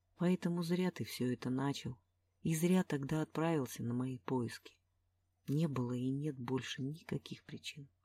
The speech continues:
Я не успела договорить, потому что Картер притянул меня к себе вплотную за запястье и поцеловал. Хотя нет, сложно назвать поцелуем то, когда в твои губы впиваются, словно требуя получить ответ.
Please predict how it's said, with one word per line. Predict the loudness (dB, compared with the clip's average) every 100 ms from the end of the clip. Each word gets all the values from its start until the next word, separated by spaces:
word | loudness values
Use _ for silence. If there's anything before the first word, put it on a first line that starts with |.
| _ _ _ _ _ 2
Я | 6
не | 6
успела | 4 4 6 6
договорить, | 6 6 6 6 4
потому | 2 2 2
что | 2 -2
Картер | 2 2 2 -2
притянул | -2 -4 0 2 4 6
меня | 6 4 2
к | 0
себе | -6 -4 0 4
вплотную | 2 2 0 4 4 4
за | 0
запястье | 0 0 2 0 0 -6 -6 _ _ _ _ _
и | -2
поцеловал. | -2 -4 -2 -2 0 -2 -4 -12 _ _ _ _ _ -4
Хотя | -2 0 2 4 4
нет, | 2 2 2 0 _ _ _ _ -12
сложно | 0 4 6 6 4
назвать | 4 2 2 0
поцелуем | -2 -2 0 2 2 2
то, | 4 2
когда | 2 0 0 0
в | 0 -2
твои | -2 0
губы | 2 0 0
впиваются, | -4 -4 2 4 4 2 0 -6 -8 _ _ -14
словно | -6 -4 -2 0
требуя | 0 2 0
получить | 0 0 0 -2 -2
ответ. | -2 0 -2